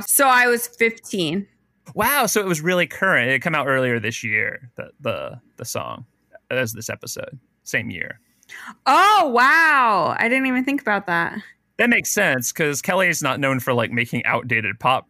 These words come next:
Speaker 2: culture references. She's, like, hip, hip to
Speaker 1: That's
Speaker 2: things.
Speaker 1: true. So, uh, how old were you, or what's your
Speaker 2: Well,
Speaker 1: history
Speaker 2: I
Speaker 1: with
Speaker 2: was
Speaker 1: Avril?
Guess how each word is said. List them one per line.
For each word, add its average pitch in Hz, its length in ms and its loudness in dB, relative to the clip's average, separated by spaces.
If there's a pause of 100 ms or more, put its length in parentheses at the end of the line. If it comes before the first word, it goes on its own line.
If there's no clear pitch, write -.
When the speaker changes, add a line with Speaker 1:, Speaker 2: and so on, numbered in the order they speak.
(100)
Speaker 2:
culture 135 300 -2
references. 107 520 -6
She's, 107 320 -10
like, 107 240 -6 (240)
hip, 131 260 -4 (340)
hip - 160 -8
to - 100 -12
Speaker 1:
That's 226 240 -2
Speaker 2:
things. - 140 -10
Speaker 1:
true. 202 460 -2 (320)
So, 240 680 0 (420)
uh, 220 560 0 (400)
how 247 280 0
old 247 360 -2
were 220 220 0
you, 202 140 -4 (180)
or 214 120 0
what's 233 220 0
your 247 140 2
Speaker 2:
Well, 240 140 6
Speaker 1:
history 240 200 2
Speaker 2:
I - 40 2
Speaker 1:
with - 120 0
Speaker 2:
was 117 80 2
Speaker 1:
Avril? 190 480 -2